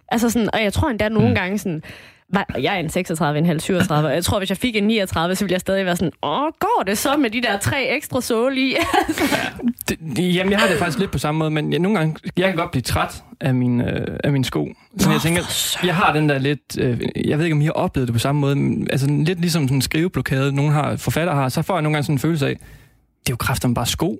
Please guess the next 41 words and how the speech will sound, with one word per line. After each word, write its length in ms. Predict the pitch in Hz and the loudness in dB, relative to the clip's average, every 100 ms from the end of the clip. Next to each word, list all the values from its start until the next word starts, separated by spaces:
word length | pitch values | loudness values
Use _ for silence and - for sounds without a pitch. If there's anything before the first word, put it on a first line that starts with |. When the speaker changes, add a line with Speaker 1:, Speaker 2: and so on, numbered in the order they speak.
| - | -2
Speaker 3:
Altså 220 | 143 139 | 0 2
sådan, 240 | 135 139 359 381 | 2 2 2 0
Speaker 1:
<laughs> 180 | - - | -2 -2
Speaker 3:
"Hvorfor 160 | 151 147 | 0 0
fanden 300 | - 202 208 | 0 2 4
har 180 | 180 | 4
jeg 120 | 175 131 | 2 2
så 120 | 147 | 2
mange?" 300 | 135 170 196 | 2 2 2
Altså, 180 | 190 151 | 4 2
de 80 | |
skal, 300 | 156 151 147 | 2 0 -2
så 120 | 202 208 | -2 -2
tænker 180 | 196 | 0
jeg 60 | 175 | 2
bare, 200 | 143 - | 0 2
"Ved 60 | 208 | 2
du 40 | |
hvad, 100 | 190 175 - - - - | 2 -2 -14 -20 -6 -2
nu 60 | |
sælger 240 | 165 190 202 | 0 2 2
jeg 60 | |
dem 80 | 143 | 0
anden, 280 | 147 175 - | 0 -2 -4
alle 200 | - 180 | -2 0
sammen, 260 | 190 185 135 | 0 0 0
så 80 | 156 | 0
går 80 | |
jeg 80 | 139 | 0
bare 160 | 127 127 | 2 0
i 40 | |
Vans 300 | 123 127 147 | 2 0 0
eller, 220 | 117 127 - | -2 -2 -2
eller 160 | 127 123 | -2 -2
Speaker 1:
Men 60 | |
har 40 | 117 | -2
du 40 | |
Speaker 3:
Birkenstock." 360 | - 226 254 240 | 0 2 2 2
Speaker 1:
nogensinde 300 | 311 320 302 | 2 2 0
fortrudt 380 | 254 - 370 - | 0 -2 -2 -2
så? 240 | 208 196 | -4 -4